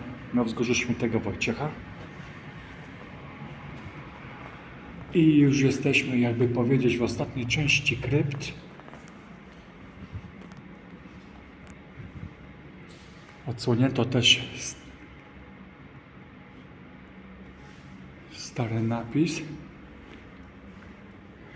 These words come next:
Wejście pierwotne do krypt. I ostatnia część, miejsce spoczynku. Tam,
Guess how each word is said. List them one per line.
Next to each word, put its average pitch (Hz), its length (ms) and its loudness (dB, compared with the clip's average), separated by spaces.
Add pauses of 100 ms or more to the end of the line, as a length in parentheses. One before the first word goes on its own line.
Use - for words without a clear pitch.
(160)
Wejście 120 560 4
pierwotne 110 640 2
do 117 140 0
krypt. - 440 -2 (2750)
I 147 120 6
ostatnia 123 480 0
część, - 540 0 (640)
miejsce 117 280 0
spoczynku. 131 680 -2 (2000)
Tam, 113 120 -10